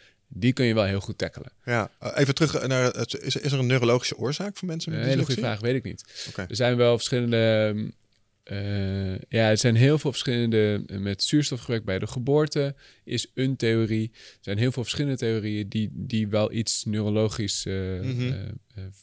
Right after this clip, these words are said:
Speaker 1: eh, beweren. Maar ik heb daar geen eenduidig, eh, antwoord op kunnen vinden.
Speaker 2: Nee, ja, ik merk toch wel dat ook, eh,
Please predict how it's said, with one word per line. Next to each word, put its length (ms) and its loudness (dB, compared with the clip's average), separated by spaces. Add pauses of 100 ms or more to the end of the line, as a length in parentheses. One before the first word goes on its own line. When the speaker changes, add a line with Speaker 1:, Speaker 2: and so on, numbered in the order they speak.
(140)
Speaker 1:
eh, 140 -12
beweren. 540 0 (340)
Maar 120 -6
ik 60 -8
heb 100 -4
daar 100 0
geen 280 0
eenduidig, 600 0
eh, 240 -2
antwoord 300 -8
op 100 -14
kunnen 200 -12
vinden. 240 -16 (140)
Speaker 2:
Nee, 300 2 (260)
ja, 140 -6
ik 100 -2
merk 140 -2
toch 160 -8
wel 140 4
dat 200 2
ook, 200 -2
eh, 260 2